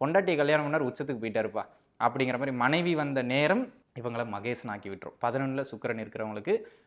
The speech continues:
பெண்களின் ஆதரவு பெரும்பாலும் ஒருத்தருக்கு கிடைக்கும் அப்படின்னா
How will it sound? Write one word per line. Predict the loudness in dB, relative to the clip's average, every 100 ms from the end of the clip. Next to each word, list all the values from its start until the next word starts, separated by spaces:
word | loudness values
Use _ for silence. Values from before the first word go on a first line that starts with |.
| 2
பெண்களின் | 4 6 6 8 8 8 6
ஆதரவு | 8 8 8 4 2
பெரும்பாலும் | 4 4 8 8 8 6
ஒருத்தருக்கு | 2 2 2 2
கிடைக்கும் | 4 6 6 4
அப்படின்னா | 2 2 0